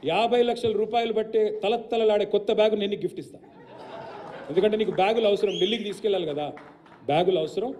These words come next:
కాబట్టి రీజువనేషన్ అనే దానికి నువ్వు స్పెల్లింగ్ చెప్తే రేవంత్ రెడ్డి, నీకు యాభై లక్షల రూపాయలు పట్టే తలతలలాడే కొత్త బ్యాగు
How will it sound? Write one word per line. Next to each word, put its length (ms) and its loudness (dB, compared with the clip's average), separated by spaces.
కాబట్టి 320 2
రీజువనేషన్ 800 -4
అనే 200 -2
దానికి 320 -2
నువ్వు 160 0
స్పెల్లింగ్ 380 -4
చెప్తే 540 -2
రేవంత్ 300 0
రెడ్డి, 320 -2
నీకు 160 -2
యాభై 440 2
లక్షల 280 -2
రూపాయలు 420 -2
పట్టే 240 -2
తలతలలాడే 720 -2
కొత్త 340 -4
బ్యాగు 360 -2